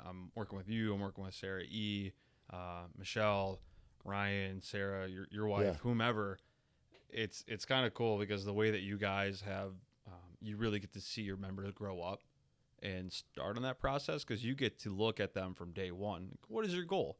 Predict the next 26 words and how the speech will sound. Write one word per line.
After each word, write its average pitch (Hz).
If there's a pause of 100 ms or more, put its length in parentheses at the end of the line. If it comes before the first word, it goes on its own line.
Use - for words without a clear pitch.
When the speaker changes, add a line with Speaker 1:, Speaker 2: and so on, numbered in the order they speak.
(160)
Speaker 2:
Yeah. 110
Speaker 1:
You 131
even 127
have 127
goal 107
setting 98
conversations 101
with 98
these, 98
with, 110 (120)
with 101
our 87
clients, 127
right? 98
With 120
Speaker 2:
Mm-hmm. -
Speaker 1:
our 107
members. 120 (1900)
You 120
go, 131
you 123 (240)
all 131
have 143
a 107
subtle 117
way 98